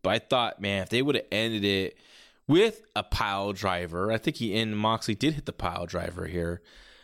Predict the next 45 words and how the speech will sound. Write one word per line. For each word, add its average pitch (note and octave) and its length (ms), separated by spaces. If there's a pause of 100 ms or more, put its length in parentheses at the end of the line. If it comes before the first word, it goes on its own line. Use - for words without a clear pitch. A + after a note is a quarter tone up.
(220)
uh, F2 580 (800)
instead B2 260
of C3 80
submission, B2+ 420
'cause D#3+ 160
I B2+ 100
thought C#3 240
on-, C3+ 200
once D3+ 260
Moxley A#2+ 440
locked A#2+ 280
on A#2 80
the G#2 80
submission, A#2 480
it A#2+ 40
was, F#2+ 180 (280)
it, F#2+ 140 (140)
it, C#2 140 (160)
you G3+ 280
know, C3 120
people D#3+ 140
were G3+ 40
like, D4 100
"Hey," A3+ 600
you C#3 180
know, A#2 280 (520)
but B2 140
they D3 100
were, D3+ 140
like, A#2+ 160 (140)
up, A2+ 340
up. G#2 180
I F2+ 80
think A#2 220
they G#2+ 120
needed A2 260
some A2 160
kind - 180
of - 60 (100)
big A#2+ 400 (580)
impact D3+ 600
move A#2+ 500
to G#2+ 100
really A2+ 720
just - 400